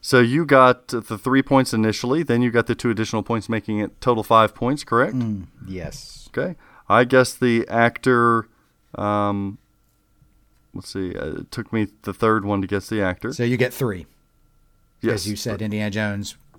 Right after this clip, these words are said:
Speaker 2: pinball machine.
Speaker 1: Correct.
Speaker 2: Or
Speaker 1: Good
Speaker 2: w-,
Speaker 1: deal.
Speaker 2: you said Indiana Jones for your pinball machine, which was right. And
Speaker 1: Yep.
Speaker 2: you're senior.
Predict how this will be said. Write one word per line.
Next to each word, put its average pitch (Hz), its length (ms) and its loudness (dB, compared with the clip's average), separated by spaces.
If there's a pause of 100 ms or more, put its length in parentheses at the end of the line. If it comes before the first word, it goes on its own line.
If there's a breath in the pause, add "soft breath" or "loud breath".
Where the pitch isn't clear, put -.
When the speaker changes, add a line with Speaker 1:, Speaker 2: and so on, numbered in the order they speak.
Speaker 2:
pinball 104 260 0
machine. 92 240 -2
Speaker 1:
Correct. 73 280 -6
Speaker 2:
Or 90 100 -10
Speaker 1:
Good 107 280 -2
Speaker 2:
w-, 101 120 0
Speaker 1:
deal. 127 80 -2
Speaker 2:
you 131 60 -2
said 120 220 0
Indiana 117 260 -2
Jones 95 320 -6
for 113 160 -4
your 92 140 -8
pinball 87 260 -10
machine, 101 200 -8
which 101 140 -8
was 95 100 -12
right. 82 260 -14
And 85 280 -14
Speaker 1:
Yep. 95 180 -6 (440 soft breath)
Speaker 2:
you're 95 160 -8
senior. 92 520 -6